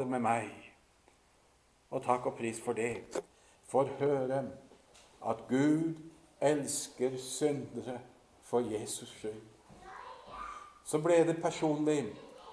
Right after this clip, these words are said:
Gud elsker meg for Jesus skyld, uten noen som helst fortjeneste fra min side. Og så fattet hjertet tillit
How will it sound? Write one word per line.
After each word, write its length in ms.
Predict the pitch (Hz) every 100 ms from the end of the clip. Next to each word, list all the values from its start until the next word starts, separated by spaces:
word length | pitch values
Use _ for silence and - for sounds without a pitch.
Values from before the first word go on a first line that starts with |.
| - -
Gud 600 | 123 156 180 185 185 - -
elsker 540 | 170 - - - 190
meg 300 | 185 196 226 202 - - _ _ _ _ - _ - - - _ _ _
for 220 | - 123
Jesus 420 | 117 131 131 151
skyld, 300 | - 165 180 - - - - _ _ _ - - _ - -
uten 400 | 175 175 185 202
noen 440 | 220 208 190 196 202
som 280 | 226 220 196
helst 580 | 190 254 - - - - - - -
fortjeneste 960 | 226 233 - 220 208 196 180 - 196 - - - - - _ _ _ _ - -
fra 160 | 151 156
min 260 | 135 202
side. 460 | 190 - 196 196 214 214 - - - - - - - - - - -
Og 100 | 156
så 100 | 185
fattet 640 | 185 - 175 - - 160 160
hjertet 640 | 175 165 - - 156 156 160 - -
tillit 500 | - 165 151 135 139